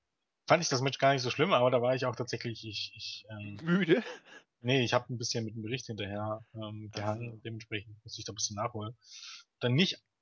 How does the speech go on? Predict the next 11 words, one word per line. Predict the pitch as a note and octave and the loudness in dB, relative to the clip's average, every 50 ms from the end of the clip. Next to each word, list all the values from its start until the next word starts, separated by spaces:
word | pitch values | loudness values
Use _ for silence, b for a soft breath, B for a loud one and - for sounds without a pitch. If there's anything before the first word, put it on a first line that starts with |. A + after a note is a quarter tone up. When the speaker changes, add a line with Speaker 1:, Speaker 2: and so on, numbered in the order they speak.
| _ _ | _ _
Speaker 1:
alles | C#3 D#3 F3+ E3+ D3 - - | 8 8 8 8 4 4 2
so | - | 4
aufmerksam | C3+ B2 C#3+ - B2+ A#2 A2 G#2+ A2 G#2+ G#2+ | 4 4 4 4 0 -2 0 -2 -4 -4 -4
gefolgt, | G#2+ - - - B2+ C#3+ _ _ | -6 -2 0 -2 -2 -2 _ _
äh, | - B2 A#2 | -8 -6 -2
verfolgt. | - B2 A2+ - A#2 B2+ C#3+ - - - - _ _ _ _ _ _ _ _ _ _ _ _ _ _ _ _ _ _ _ _ - - _ | 0 -2 0 2 0 0 0 -4 -14 -20 -20 _ _ _ _ _ _ _ _ _ _ _ _ _ _ _ _ _ _ _ _ -10 -6 _
Ähm, | - B2 A#2+ A#2 A#2 A2 A2 G#2+ G#2 F#2+ - b b b b b b b _ _ _ _ _ _ | 6 6 8 8 6 4 0 -6 -8 -10 -12 b b b b b b b _ _ _ _ _ _
das | - A#2+ - - | -4 -2 -2 2
war | A#2 A2+ B2+ C#3 C#3+ | 6 6 6 6 4
ganz | B2+ A#2 - A#2 A#2+ A#2 - - - | 2 2 2 2 2 2 -4 -4 -4
nett, | - A2+ C3+ G#3 - - - - | -2 2 2 2 2 0 -12 -12